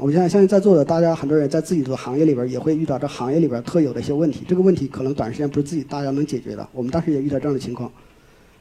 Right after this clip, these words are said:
我们，我们就想怎么去解决。最开始其实是没有什么答案的，那就每天还是玩儿，然后那个听听摇滚，对不对？后面的二手玫瑰这样的，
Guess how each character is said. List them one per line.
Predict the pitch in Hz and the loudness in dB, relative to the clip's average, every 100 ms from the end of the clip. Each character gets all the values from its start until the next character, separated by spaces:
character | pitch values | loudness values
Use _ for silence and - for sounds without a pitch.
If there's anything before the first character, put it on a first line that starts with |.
| _ _ _ | _ _ _
我 | 127 | -6
们， | 139 | -4
我 | 151 | -2
们 | 143 | 0
就 | 202 | 0
想 | - - 123 | -2 -4 -6
怎 | 123 | -6
么 | |
去 | 123 151 | -2 -2
解 | 143 117 | -2 -6
决。 | 101 - 117 | -8 -14 -4
最 | 185 | 2
开 | 190 | 4
始 | 208 120 - - _ _ - - - | 2 -2 -10 -20 _ _ -20 -20 -6
其 | - | -2
实 | 160 | 0
是 | 160 | 2
没 | 156 143 | 2 2
有 | |
什 | 143 | 2
么 | 139 | 0
答 | 139 | -2
案 | 113 120 | -6 -6
的， | 120 | -4
那 | 147 | 0
就 | 143 | 0
每 | 131 | 0
天 | 131 135 | -2 -4
还 | 117 123 | -6 -6
是 | 143 | -4
玩 | 120 104 | -4 -6
儿， | 101 - | -8 -12
然 | 113 | -8
后 | 135 | -6
那 | 131 120 | -6 -6
个 | 120 110 _ _ | -8 -12 _ _
听 | - 147 | -2 0
听 | 135 | 0
摇 | 123 135 | 0 0
滚， | 147 110 | -2 -8
对 | 117 | -8
不 | 120 | -8
对？ | 110 | -8
后 | - | -4
面 | 143 131 | -2 -2
的 | 113 - | -6 -10
二 | - 131 | -8 -6
手 | 123 | -4
玫 | 120 120 | -4 -4
瑰 | 123 127 | -4 -4
这 | 135 | -6
样 | |
的， | 123 | -8